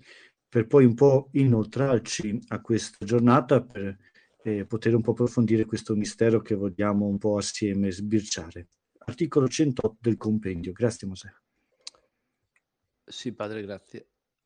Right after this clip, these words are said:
Speaker 2: Che tipo di culto si rivolge alla Santa Vergine? È un culto singolare, ma differisce essenzialmente dal culto di adorazione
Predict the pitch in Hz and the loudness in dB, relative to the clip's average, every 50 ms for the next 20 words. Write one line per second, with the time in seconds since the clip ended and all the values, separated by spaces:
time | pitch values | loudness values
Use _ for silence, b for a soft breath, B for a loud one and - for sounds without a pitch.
0 | _ _ _ _ _ _ _ _ _ _ _ _ _ _ - - 160 139 - - | _ _ _ _ _ _ _ _ _ _ _ _ _ _ -8 -6 -6 -6 -4 -4
1 | 196 185 - 180 160 143 139 127 - 156 160 175 170 151 - - 139 127 - - | -6 -4 -2 -2 0 0 0 -2 -2 -2 -2 -2 -2 -4 -6 -6 -6 -6 -6 -10
2 | - - - - 127 120 120 113 117 131 135 139 131 120 104 117 117 104 110 - | -14 -12 -8 -8 -6 -6 -4 -2 -2 0 0 0 -2 -4 -8 -6 -6 -6 -6 -6
3 | _ - - 104 107 104 98 - - 120 117 104 - 104 104 104 117 135 131 131 | _ -10 -10 -8 -8 -8 -8 -8 -8 -8 -8 -6 -8 -8 -6 -4 -4 -4 -4 -6
4 | 120 135 139 139 139 147 143 135 _ _ _ _ _ _ _ _ _ _ _ _ | -8 -10 -10 -10 -10 -12 -14 -18 _ _ _ _ _ _ _ _ _ _ _ _
5 | _ _ _ _ _ _ _ _ _ _ _ _ _ _ _ _ _ _ _ _ | _ _ _ _ _ _ _ _ _ _ _ _ _ _ _ _ _ _ _ _
6 | _ _ _ _ - - 135 151 170 165 143 - - 196 202 190 170 - 175 147 | _ _ _ _ -2 0 2 2 2 0 -4 -4 -4 -4 -4 -4 -4 -4 -6 -4
7 | - - 160 151 151 143 147 135 123 110 107 98 95 90 87 - _ _ _ _ | -6 -6 -6 -4 -2 -2 -2 0 0 -2 -2 -4 -8 -10 -14 -18 _ _ _ _
8 | _ _ _ _ _ _ _ _ _ _ _ - 131 135 143 135 139 151 - - | _ _ _ _ _ _ _ _ _ _ _ -12 -8 -6 -6 -6 -6 -10 -10 -6
9 | - 175 160 131 117 104 - - - 107 101 107 - - 120 - - - - 151 | -4 -4 -2 -2 -4 -6 -8 -8 -8 -8 -8 -8 -8 -12 -14 -12 -10 -8 -6 -6
10 | 139 131 - - 143 131 131 139 143 151 165 165 160 - 165 165 165 - - - | -6 -6 -6 -4 -4 -2 -2 -2 -2 -4 -6 -8 -10 -10 -8 -8 -8 -10 -12 -12
11 | - 117 117 120 113 - - 139 151 160 151 - 143 135 113 120 120 110 113 110 | -10 -8 -8 -8 -8 -10 -8 -6 -6 -6 -6 -6 -8 -6 -4 -4 -4 -4 -4 -4
12 | 110 107 101 - - - 101 101 101 101 110 120 - | -4 -6 -8 -8 -8 -8 -8 -6 -8 -8 -10 -12 -14